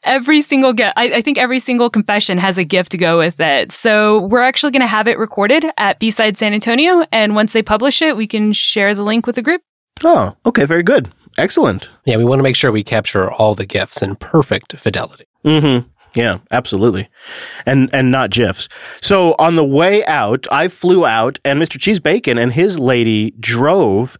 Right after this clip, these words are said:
Speaker 2: and along the way, Mister Cheese had himself an evening in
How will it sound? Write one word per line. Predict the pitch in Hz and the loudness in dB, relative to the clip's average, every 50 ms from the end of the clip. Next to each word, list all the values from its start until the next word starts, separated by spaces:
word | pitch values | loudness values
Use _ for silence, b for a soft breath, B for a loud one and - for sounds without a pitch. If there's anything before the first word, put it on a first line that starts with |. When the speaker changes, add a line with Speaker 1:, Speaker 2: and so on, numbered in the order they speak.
| _ - | _ -2
Speaker 2:
and | 139 143 139 139 - - | 0 2 0 0 0 0
along | 135 139 139 160 190 226 233 226 226 | 0 2 2 2 2 2 2 4 4
the | 196 165 | 2 2
way, | 147 151 170 202 269 269 165 117 101 98 101 123 151 165 - _ _ _ _ _ _ _ _ | 2 2 2 2 2 2 2 2 0 0 -2 -2 -4 -6 -10 _ _ _ _ _ _ _ _
Mister | - - 156 - 127 | -2 -2 0 0 0
Cheese | - - 254 247 | 2 2 2 2
had | - 123 110 | 2 2 2
himself | 107 - - 120 113 110 | 0 2 0 0 0 0
an | 107 101 | 0 2
evening | 95 123 127 127 131 127 117 107 | 2 2 2 2 2 2 2 2
in | 95 110 107 | 2 0 0